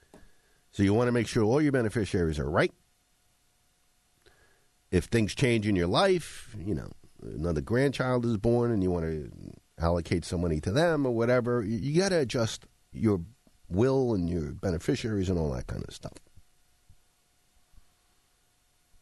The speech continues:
Now, this is especially true, as I said earlier. If you're married, chances are everything's just gonna go to the spouse, either through title. Most people are married, have joint accounts in almost everything.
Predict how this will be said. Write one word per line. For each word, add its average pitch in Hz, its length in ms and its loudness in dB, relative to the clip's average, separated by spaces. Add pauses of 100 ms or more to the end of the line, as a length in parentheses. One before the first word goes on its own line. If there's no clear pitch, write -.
(720)
Now, 107 120 4
this 185 180 0
is 180 120 0
especially 117 480 0
true, 92 240 2
as 90 120 2
I 90 40 0
said 85 220 -2
earlier. 82 200 0
If - 100 -6
you're 180 100 2
married, 185 600 2 (500)
chances 151 400 0
are 117 200 4
everything's 104 680 0
just - 220 -4
gonna 92 180 0
go 85 300 0
to 92 140 -4
the 76 100 -4
spouse, 147 440 0
either 98 200 0
through 82 220 -4
title. 151 480 0 (2000)
Most 107 260 2
people 107 260 0
are 101 40 2
married, 95 340 2
have 90 140 -2
joint 90 280 -2
accounts 85 400 -2
in 85 80 -2
almost 78 280 -4
everything. 82 480 -4